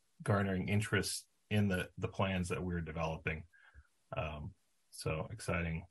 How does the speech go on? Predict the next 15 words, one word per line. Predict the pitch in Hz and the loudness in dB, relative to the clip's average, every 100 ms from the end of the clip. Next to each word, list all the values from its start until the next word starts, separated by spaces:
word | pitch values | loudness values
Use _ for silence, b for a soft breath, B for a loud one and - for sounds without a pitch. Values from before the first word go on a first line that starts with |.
| _ _ _ _ - | _ _ _ _ -2
initiative | 90 - - 85 80 | -2 0 -4 -4 -2
there. | 101 113 110 110 _ _ _ _ _ _ _ _ _ _ _ _ _ _ _ _ _ _ _ _ _ _ - - | 6 6 6 2 _ _ _ _ _ _ _ _ _ _ _ _ _ _ _ _ _ _ _ _ _ _ -10 2
As | 104 | 4
I | 90 | 4
mentioned | 90 - - | 4 2 2
earlier, | 101 101 101 92 | 4 4 4 4
the, | 90 90 | 2 0
uh, | 80 78 80 | -4 -4 -2
Mel | 92 | -2
Pa-, | 85 - - _ _ - 113 | 2 0 0 _ _ -4 6
Marysville | 123 110 113 | 8 8 6
Del | 107 98 | 4 2
Paso | 113 107 107 92 | 2 0 0 0
Action | 110 113 123 | 2 2 0
Plan. | 110 117 113 107 107 | 0 2 2 2 0